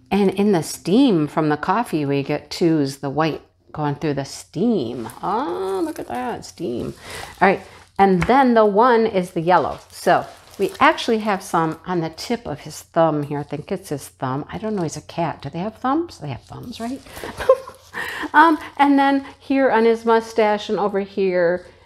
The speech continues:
and some up here. Oh, there's some ones and twos in this spot right here on his mustache. His mustache is going to be very sparkly.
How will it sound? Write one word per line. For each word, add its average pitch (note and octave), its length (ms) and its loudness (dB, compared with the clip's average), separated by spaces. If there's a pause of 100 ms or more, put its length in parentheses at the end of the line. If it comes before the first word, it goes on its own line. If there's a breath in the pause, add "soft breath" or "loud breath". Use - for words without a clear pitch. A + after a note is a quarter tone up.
(180 loud breath)
and F#3+ 160 0
some F#3 260 2
up - 180 -2
here. D3+ 560 0
Oh, C4 160 2
there's D4+ 200 4
some B3+ 180 2
ones A#3+ 300 4
and D4 280 2
twos D#3 380 -2
in D3+ 160 -2
this D#3 180 -4
spot - 300 -2
right - 140 -6
here D#3 160 -6
on D3 100 -2
his D3 220 -6
mustache. C#3+ 640 -4
His G#3 200 -4
mustache F3+ 480 0
is D3 120 -8
going D3 180 -6
to - 100 -18
be C#3+ 100 -10
very G#3 180 -8
sparkly. F3+ 600 -8